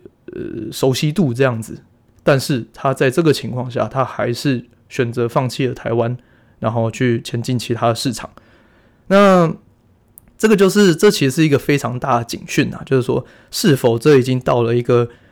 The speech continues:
离岸风电在台湾的一个末日钟声的第一，第一敲响这个钟声。那就是，其实就需要回归说，就是为什么他们会做出这样子的决定。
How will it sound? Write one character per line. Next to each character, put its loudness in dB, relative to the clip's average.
离 0
岸 4
风 0
电 0
在 2
台 2
湾 0
的 0
一 0
个 -2
末 4
日 0
钟 0
声 2
的 0
第 -6
一， -8
第 -2
一 -4
敲 0
响 -4
这 -6
个 -4
钟 -4
声。 -6
那 4
就 0
是， 4
其 4
实 6
就 2
需 4
要 6
回 4
归 2
说， 4
就 0
是 -2
为 2
什 -6
么 -8
他 -4
们 -4
会 0
做 -4
出 -10
这 -8
样 -2
子 -8
的 -4
决 -8
定。 -6